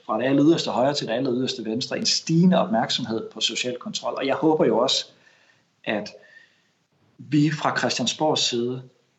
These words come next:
kan prøve at håndtere det her, uden der skal gå den sædvanlige udlændingepolitiske grøftegrav i det. Fordi både Rosa Lund fra Enhedslisten og Pernille Vermund fra Nye Borgerlige siger faktisk til mig, "Her er der en opgave." Vi kan få ret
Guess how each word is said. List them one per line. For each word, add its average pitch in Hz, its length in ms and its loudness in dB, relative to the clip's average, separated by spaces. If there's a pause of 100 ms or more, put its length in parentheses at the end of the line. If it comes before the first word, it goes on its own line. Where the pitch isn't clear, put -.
kan 117 160 -10
prøve 131 160 0
at - 60 -6
håndtere 135 400 0
det 127 100 -2
her, 123 120 -4
uden 143 180 0
der - 80 2
skal - 180 -4
gå 107 140 -8
den 107 80 -6
sædvanlige 120 580 0
udlændingepolitiske 107 1000 0
grøftegrav 104 640 -2
i 107 60 -12
det. - 100 -16 (540)
Fordi 113 380 0 (320)
både 135 200 2
Rosa 117 360 -2
Lund 117 280 0
fra - 120 -6
Enhedslisten 123 520 0
og - 100 -4
Pernille 107 360 2
Vermund 117 380 2
fra 104 180 -6
Nye 113 100 -2
Borgerlige 123 340 -2
siger 143 220 2
faktisk - 360 -2
til 113 180 -6
mig, 120 100 -6 (240)
"Her - 160 0
er 123 100 2
der 113 100 -2
en 107 60 -6
opgave." 90 420 -10 (680)
Vi 127 80 -2
kan 127 100 -4
få 139 120 -2
ret 127 200 -4